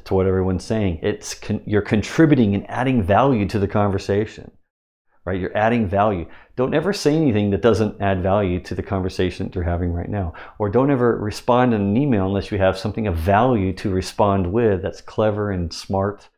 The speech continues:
and makes sense, and people have to think, you know, take a step back and go, "I never thought about that.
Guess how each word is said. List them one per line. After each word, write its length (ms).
and 100
makes 240
sense, 360
and 100
people 600
have 160
to 80
think, 360
you 120
know, 100
take 240
a 40
step 260
back 160
and 100
go, 220
"I 180
never 260
thought 320
about 280
that. 320